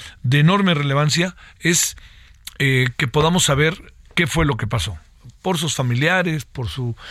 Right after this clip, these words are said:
gente cercana y por la sociedad misma. Ahora,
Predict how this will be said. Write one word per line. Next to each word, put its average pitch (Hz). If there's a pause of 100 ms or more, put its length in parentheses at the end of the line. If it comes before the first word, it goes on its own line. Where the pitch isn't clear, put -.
(120)
gente 160
cercana 160 (260)
y 139
por 156
la 156
sociedad 160
misma. 190 (640)
Ahora, 123